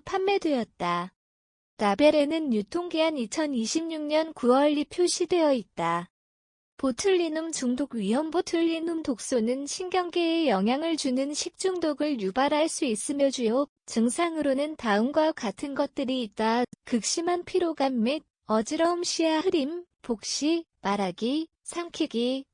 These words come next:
호흡에 어려움, 복부 팽만 및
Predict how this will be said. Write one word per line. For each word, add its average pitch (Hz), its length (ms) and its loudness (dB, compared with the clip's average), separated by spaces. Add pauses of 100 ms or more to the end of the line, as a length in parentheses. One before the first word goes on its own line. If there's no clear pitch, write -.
(220)
호흡에 370 480 6
어려움, 294 600 4
복부 294 380 -4
팽만 277 640 0 (180)
및 277 220 -4